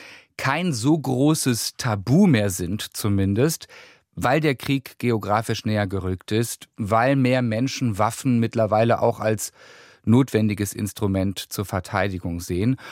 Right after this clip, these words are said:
Und über diese Frage habe ich mit Christian Mölling gesprochen. Er forscht bei der Deutschen Gesellschaft für Auswärtige Politik.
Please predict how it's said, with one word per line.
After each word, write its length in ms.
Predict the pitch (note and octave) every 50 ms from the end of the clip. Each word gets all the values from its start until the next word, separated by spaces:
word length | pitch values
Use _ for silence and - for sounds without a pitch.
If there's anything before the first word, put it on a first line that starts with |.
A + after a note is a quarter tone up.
| - - -
Und 120 | - -
über 160 | A2+ A2+ A#2+ G#2+
diese 260 | A2 C#3 C#3+ D#3+ D3
Frage 380 | - - G#2+ A2+ C3+ C3 B2+ A#2+
habe 120 | A#2 A2
ich 80 | A2+ -
mit 240 | A#2+ A2 - - -
Christian 640 | - C3+ C#3 - - - - B2 A2+ G#2+ G#2 G2+
Mölling 500 | G2 G2 G#2 A2+ B2+ C#3 D3 D#3 D#3 D3+
gesprochen. 680 | C#3 C#3+ C3 - - - A#2+ A#2+ C3 C#3 - D3+ D#3 A2
Er 120 | F#2+ F#2+
forscht 520 | - - A2 G2+ A#2 B2+ - - - - - -
bei 120 | G#2+ G#2
der 120 | G#2 A2 G#2
Deutschen 400 | G#2 A2 A2 G#2+ - - B2 G#2+
Gesellschaft 520 | A2 F#2 G#2 G#2 G#2+ - - A2+ G#2+ -
für 140 | - - -
Auswärtige 540 | G2 A2+ - - G#2+ G#2+ - G#2+ G2+ G#2 F#2+
Politik. 560 | - A2 G2+ F#2+ F#2 - C#3+ C#3 E3 -